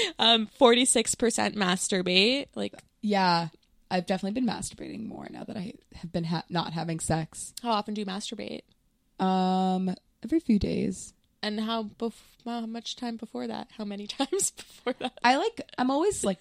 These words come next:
Speaker 2: touching, but masturbating, like
Speaker 1: Like orgasming.
Speaker 2: Yeah, probably, like,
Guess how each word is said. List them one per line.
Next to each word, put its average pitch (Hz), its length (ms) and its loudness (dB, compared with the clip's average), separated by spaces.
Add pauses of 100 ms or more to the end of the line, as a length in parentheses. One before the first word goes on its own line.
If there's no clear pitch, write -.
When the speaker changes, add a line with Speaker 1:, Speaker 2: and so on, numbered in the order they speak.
(120)
Speaker 2:
touching, - 760 -4 (200)
but 180 220 4 (580)
masturbating, 226 880 0
like 196 160 -4
Speaker 1:
Like 220 140 2
orgasming. - 800 -2
Speaker 2:
Yeah, 170 300 2
probably, 214 360 -6
like, 208 320 -8